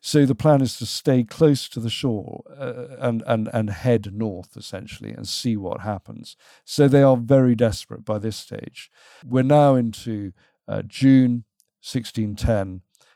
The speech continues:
and suddenly there is their salvation. Because, but who should arrive but Lord Delaware, their new Governor General. And he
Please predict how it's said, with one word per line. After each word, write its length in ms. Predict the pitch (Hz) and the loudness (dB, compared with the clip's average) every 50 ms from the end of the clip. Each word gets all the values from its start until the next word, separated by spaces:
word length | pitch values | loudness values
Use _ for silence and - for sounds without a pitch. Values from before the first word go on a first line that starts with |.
| _ _ _ _ _ _ _ _ _ - | _ _ _ _ _ _ _ _ _ -2
and 160 | 135 131 113 | -2 -2 -2
suddenly 720 | - - - 156 135 110 98 98 92 87 - - 104 98 _ _ _ _ _ _ _ _ - | -2 0 2 2 2 2 0 -4 -12 -12 -14 -14 -16 -18 _ _ _ _ _ _ _ _ -14
there 480 | - 110 101 113 123 123 120 113 107 | -12 -4 0 2 4 4 4 4 2
is 260 | 104 104 98 92 - - | 0 -4 -6 -8 -8 -6
their 180 | 104 101 95 | -6 -6 -6
salvation. 840 | - - - 104 92 92 95 98 92 90 - - - - 104 104 _ _ _ _ _ _ _ _ - | -8 -8 -10 -10 -10 -10 -10 -10 -10 -10 -12 -14 -18 -20 -20 -20 _ _ _ _ _ _ _ _ -8
Because, 460 | 110 107 - 120 113 104 104 - _ _ _ _ _ _ _ _ - | -6 -2 0 0 0 0 -2 -8 _ _ _ _ _ _ _ _ 0
but 140 | 123 117 92 | 0 2 2
who 120 | 156 175 | 2 0
should 220 | 156 - - 113 | 0 -2 -4 -6
arrive 560 | 107 104 104 104 101 104 101 101 98 87 _ _ _ _ _ _ _ _ | -4 -2 0 0 0 0 0 -2 -4 -8 _ _ _ _ _ _ _ _
but 220 | - 135 127 127 - 156 _ _ | 2 2 2 2 0 -14 _ _
Lord 280 | - 143 135 147 147 127 | -4 0 2 2 2 2
Delaware, 500 | 165 175 185 180 139 104 - - - - _ _ _ _ _ | 2 0 2 0 -2 -4 -6 -8 -10 -12 _ _ _ _ _
their 160 | - 131 127 | 2 4 4
new 420 | 127 131 131 131 127 123 120 117 107 _ | 6 6 6 8 8 8 6 4 0 _
Governor 380 | - - 123 117 101 104 107 110 | 0 2 2 2 2 0 -4 -4
General. 520 | 104 - 131 127 120 107 90 - - - _ _ _ _ _ _ _ _ _ _ _ _ _ _ _ - | -2 2 2 2 2 0 -4 -10 -16 -20 _ _ _ _ _ _ _ _ _ _ _ _ _ _ _ 0
And 180 | 131 131 117 | 0 2 2
he 480 | 95 107 180 185 180 170 160 156 147 | 2 2 2 2 2 2 0 -2 -4